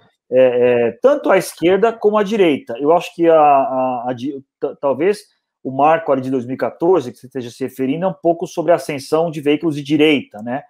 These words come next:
Que realmente não, não existia. Antes era uma coisa muito, o governo Lula tinha os, os famosos, famosos blogueiros progressistas, né? Que, que era um pouco jornalismo, entre aspas,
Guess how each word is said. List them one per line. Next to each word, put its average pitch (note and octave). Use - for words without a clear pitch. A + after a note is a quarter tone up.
Que -
realmente D#3+
não, C#3
não C3+
existia. C3
Antes C#3
era C#3
uma -
coisa C3+
muito, D#3
o C3+
governo E3+
Lula D#3
tinha E3
os, C3
os A2+
famosos, C3
famosos C#3+
blogueiros D3+
progressistas, D3
né? E3
Que, -
que D3
era E3
um F#3
pouco D3
jornalismo, D3
entre C3+
aspas, -